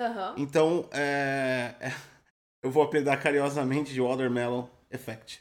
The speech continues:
Speaker 1: Corpo, era o corpo.
Speaker 2: O corpo, isso,
Speaker 1: Era o
Speaker 2: era o corpo.
Speaker 1: corpo.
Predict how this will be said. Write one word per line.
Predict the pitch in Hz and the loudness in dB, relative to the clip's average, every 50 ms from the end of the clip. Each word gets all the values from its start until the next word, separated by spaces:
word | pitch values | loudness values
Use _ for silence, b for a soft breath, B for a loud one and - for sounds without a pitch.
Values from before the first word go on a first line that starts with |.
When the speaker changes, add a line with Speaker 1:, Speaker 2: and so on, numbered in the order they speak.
| _ - - | _ -12 -4
Speaker 1:
Corpo, | 370 403 427 392 339 - - 247 214 226 | 2 4 4 4 4 2 0 0 2 4
era | 262 311 381 | 4 4 2
o | 269 233 | 0 2
corpo. | 339 370 403 - - - - 220 | 4 8 8 8 6 4 -4 -4
Speaker 2:
O | 196 180 160 | -4 -2 0
corpo, | 147 143 196 226 226 165 151 - 156 | 6 10 12 12 12 12 10 2 2
isso, | 175 202 185 269 311 | 2 4 2 2 2
Speaker 1:
Era | 330 | 0
o | - | 2
Speaker 2:
era | 131 - | 2 4
o | 330 339 320 233 - | 6 8 8 6 6
corpo. | - - 214 190 170 | 2 -2 -8 -8 -8
Speaker 1:
corpo. | 143 151 | -8 -12